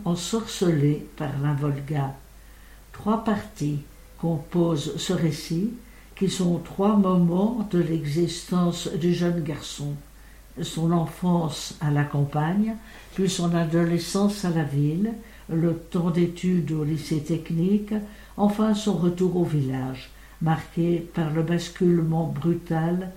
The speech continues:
d'une époque dans une autre. Ces trois parties ont la mort pour thème principal, la mort des hommes ou des animaux, culminant dans la disparition de la mère du héros,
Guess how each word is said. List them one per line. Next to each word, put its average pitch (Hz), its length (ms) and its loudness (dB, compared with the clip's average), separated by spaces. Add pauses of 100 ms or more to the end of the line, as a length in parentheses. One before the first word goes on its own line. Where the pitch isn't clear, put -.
(320)
d'une 165 180 2
époque 147 720 -4
dans 151 200 -4
une 131 280 -4
autre. - 420 -12 (800)
Ces 196 240 0
trois 208 320 -2
parties 196 600 -2 (440)
ont 190 140 0
la 175 160 4
mort 147 680 0
pour 175 240 -2
thème 160 240 -2
principal, 143 720 -4 (580)
la 151 160 -2
mort 180 300 2
des 175 320 -2
hommes 196 500 0 (100)
ou 170 80 2
des 156 240 0
animaux, 151 560 0 (540)
culminant 185 1120 2
dans 160 240 -2
la 151 180 0
disparition 180 840 0
de 185 100 2
la 160 220 0
mère 170 640 -2
du 165 220 4
héros, 143 460 0